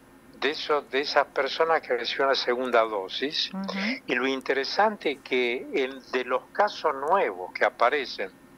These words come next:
Speaker 1: estoy hablando de los enfermos, no de los asintomáticos.
Speaker 2: Ujú.
Speaker 1: Estoy hablando de la gente enferma que viene al hospital. El, el número de enfermos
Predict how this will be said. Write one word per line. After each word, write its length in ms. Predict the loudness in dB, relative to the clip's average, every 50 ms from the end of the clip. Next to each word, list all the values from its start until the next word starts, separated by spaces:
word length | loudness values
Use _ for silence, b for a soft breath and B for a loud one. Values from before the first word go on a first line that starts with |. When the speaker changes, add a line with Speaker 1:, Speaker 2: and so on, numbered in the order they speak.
| -20 -16
Speaker 1:
estoy 220 | -14 -6 -2 2 2
hablando 400 | 2 4 2 0 0 0 -2 -4
de 60 | -4 -4
los 140 | -2 -2 -2
enfermos, 640 | -2 -4 -4 0 2 2 2 2 0 -4 -2 0
no 220 | 2 4 4 4
de 120 | 2 0 -2
los 380 | -2 -2 -2 -2 -4 -8 -14 -16 -18 -20 -20 -20 -20 -20 -8 -2 0
asintomáticos. 1160 | 0 0 -2 -6 -14 -16 -20 -16 -6 -2 -2 0 2 2 2 2 0 -4 -10 -18 -16 -12 -4 0
Speaker 2:
Ujú. 380 | 0 0 2 2 0 0 -2 -4 -6 -16
Speaker 1:
Estoy 160 | -8 -2 0 2
hablando 300 | 2 2 0 0 0 0
de 80 | 2
la 120 | 2 2 0
gente 340 | 0 -6 -8 -6 -4 -4
enferma 520 | -4 -4 -4 -2 0 2 2 4 4 4 2
que 120 | 2 2
viene 160 | 2 4 4
al 80 | 4 4
hospital. 680 | 2 0 -2 -10 -16 -16 -4 2 4 6 6 4 2 -2 -8 -18 -20 -20 -20 -20 -20 -20 -20 -20 -20 -20 -20 -20 -20 -20 -20 -20 -20 -8
El, 380 | -2 0 0 0 0 -4 -4 0
el 320 | 2 2 2 2 0 0
número 500 | 0 0 2 2 2 2 4 4 2 2
de 340 | 2 0 -2 -2 0 0 -2
enfermos 680 | -4 -4 -6 -6 -2 0 0 0 0 0 0 0 0